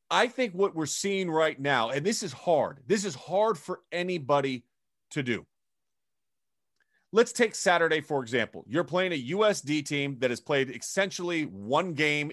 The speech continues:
in, like, two months. Seriously, like, San Diego has, San Diego legitimately has played less games and had more games canceled or paused or postponed than any team that didn't postpone their entire season.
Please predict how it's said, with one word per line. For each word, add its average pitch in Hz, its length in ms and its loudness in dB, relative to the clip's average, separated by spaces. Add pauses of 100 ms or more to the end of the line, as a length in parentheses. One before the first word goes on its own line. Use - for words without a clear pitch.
in, 127 100 -2
like, 107 300 -2
two 165 180 -2
months. - 480 -6
Seriously, 113 560 -2
like, 123 240 0 (260)
San 214 200 2
Diego 185 340 4
has, 139 220 -2 (180)
San 233 240 2
Diego 208 220 4
legitimately 190 720 0
has 156 260 0
played 151 420 -4
less 147 380 2
games 151 560 -6 (320)
and 147 160 0
had 127 220 0
more 165 260 0
games 165 320 -4
canceled 165 600 -6
or 131 120 -2
paused 131 640 2
or 127 140 -2
postponed 143 580 -4 (300)
than 147 260 -4
any 214 220 -2
team 208 320 -4
that 143 160 -6
didn't 170 260 -4
postpone 170 540 -4
their 151 160 -2
entire 143 340 -2
season. 113 380 -8